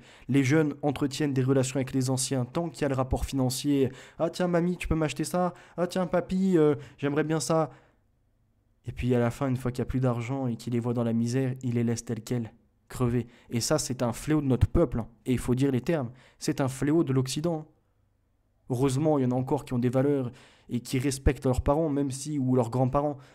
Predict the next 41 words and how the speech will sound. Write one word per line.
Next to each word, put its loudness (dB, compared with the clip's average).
même 0
si, -6
voyez-vous, 0
il -4
y 0
a 0
des -2
désaccords, 0
il 0
y 6
a 6
eu 6
des 6
moments 4
de 2
vie 0
difficiles, -2
il -14
y -8
a -8
peut-être -2
même 4
eu -2
de 0
l'abandon, 4
plus 0
jeune 4
ou 2
autre, 0
mais 4
ils 2
restent, -2
euh, 0
présents. -2
Vous -20
voyez, 2
ils -2
font -2
l'acte 0
de 0
pardon. -4